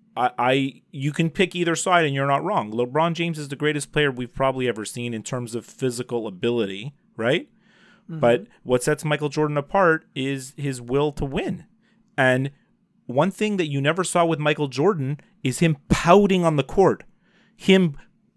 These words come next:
Speaker 1: pouting on the court and, and giving his coach the side eye and, like, coming out and saying weird comments and the, just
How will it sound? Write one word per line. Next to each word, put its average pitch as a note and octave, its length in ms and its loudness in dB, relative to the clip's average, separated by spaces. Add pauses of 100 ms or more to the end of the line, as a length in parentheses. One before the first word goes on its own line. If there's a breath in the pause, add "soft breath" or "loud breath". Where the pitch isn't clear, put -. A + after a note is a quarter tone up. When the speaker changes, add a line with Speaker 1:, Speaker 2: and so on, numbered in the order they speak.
Speaker 1:
pouting G3 460 6
on F3+ 140 0
the E3+ 80 0
court F3 380 4 (220 soft breath)
and, D3 220 0 (100)
and C3 220 -2
giving F3 260 4
his F3 180 0
coach F3 440 0
the D3 80 -12
side D#3+ 440 2
eye G#2 400 2 (260 soft breath)
and, A#2+ 260 -2
like, A#2 260 -6
coming E3+ 340 0
out E3 200 4
and C#3+ 160 -6
saying D#3+ 360 0
weird D#3 300 -2
comments D3 560 -2
and A#2+ 100 -6
the, B2 60 -4
just F3 340 -2